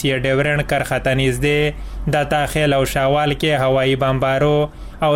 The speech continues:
ځمکني عملیات پیل کړي. دوی دعوه کوي چې دغلته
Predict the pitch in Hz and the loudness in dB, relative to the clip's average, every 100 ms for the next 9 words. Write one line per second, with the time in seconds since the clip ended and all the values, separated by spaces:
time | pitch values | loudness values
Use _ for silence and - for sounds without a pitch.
0 | 139 151 147 147 147 151 147 147 147 151 | 2 2 0 0 0 0 0 0 0 2
1 | 151 147 123 110 110 117 113 113 117 - | 0 -2 -4 -4 -2 -2 0 0 -2 -6
2 | - - 139 139 135 127 135 147 147 151 | -10 -4 0 0 0 0 0 0 0 0
3 | 147 147 147 147 - - 170 143 147 147 | 0 2 0 -4 -10 -4 -2 0 0 0
4 | 147 | 0